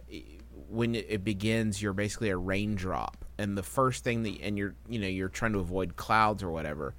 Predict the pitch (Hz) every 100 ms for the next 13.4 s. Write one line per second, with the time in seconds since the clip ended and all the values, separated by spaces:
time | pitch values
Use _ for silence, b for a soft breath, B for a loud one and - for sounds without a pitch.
0 | b b b - 101 95 98 143 135 -
1 | 139 113 107 - 110 107 107 117 110 107
2 | 92 90 - - 90 90 90 87 - 95
3 | 110 101 104 117 104 95 90 90 90 87
4 | 85 - 123 131 127 92 87 80 - b
5 | b - 104 101 123 101 104 92 120 101
6 | 104 - 110 98 87 95 95 87 - 110
7 | 98 90 - 92 92 87 71 52 - -
8 | - b b b - 95 98 120 110 113
9 | 104 95 113 104 107 104 98 110 98 98
10 | 92 80 82 - 131 147 156 - 92 -
11 | - b b - - 101 85 - - -
12 | 123 139 170 - 90 - 85 82 90 -
13 | 82 73 78